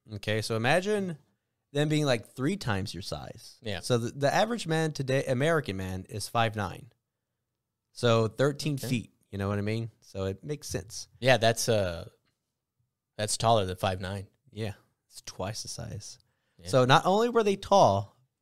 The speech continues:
Speaker 1: but the pa-, this passage I found says,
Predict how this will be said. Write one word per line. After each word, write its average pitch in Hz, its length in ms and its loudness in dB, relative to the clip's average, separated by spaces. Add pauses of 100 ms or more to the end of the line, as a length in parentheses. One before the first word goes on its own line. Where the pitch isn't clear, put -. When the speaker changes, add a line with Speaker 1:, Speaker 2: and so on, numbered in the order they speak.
(100)
Speaker 1:
but 123 200 0
the - 60 -18
pa-, 160 420 2
this 156 160 -2
passage 196 400 0
I 127 120 2
found 143 340 0
says, 104 520 0